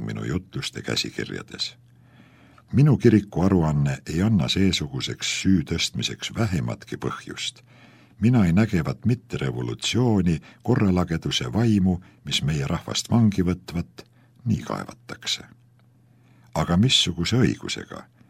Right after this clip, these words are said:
Kas mul siis selle üle oli aru anda, mis eestlaste maal sündinud, Tartus, Tallinnas, Vigalas,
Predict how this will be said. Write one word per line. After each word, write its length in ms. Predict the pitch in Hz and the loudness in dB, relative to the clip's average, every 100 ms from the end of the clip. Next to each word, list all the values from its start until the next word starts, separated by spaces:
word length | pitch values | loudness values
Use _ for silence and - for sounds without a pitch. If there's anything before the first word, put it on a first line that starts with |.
| _ _ - - - | _ _ -20 -20 -4
Kas 240 | 110 - | -2 2
mul 240 | 123 139 95 | 6 6 6
siis 260 | 85 - | 2 2
selle 280 | 131 113 78 | 2 4 4
üle 260 | 85 90 71 | 2 2 0
oli 240 | 67 69 | -2 0
aru 260 | 117 104 76 | 2 2 4
anda, 320 | 69 64 58 | 2 0 -4
mis 220 | 60 - | -4 -2
eestlaste 580 | 78 65 - 52 - - | -2 -4 -6 -6 -6 -4
maal 300 | 67 71 53 | -2 -2 -2
sündinud, 640 | - 71 53 - 50 - - - - - | -2 -2 -2 -6 -12 -14 -20 -20 -20 -10
Tartus, 680 | - 73 - _ - 67 - | -2 -2 -2 _ -8 -6 -6
Tallinnas, 720 | - 80 73 73 71 71 - - | -2 0 0 -4 -4 -2 -4 0
Vigalas, 640 | 73 73 73 71 67 - | -2 -2 -6 -6 -6 -6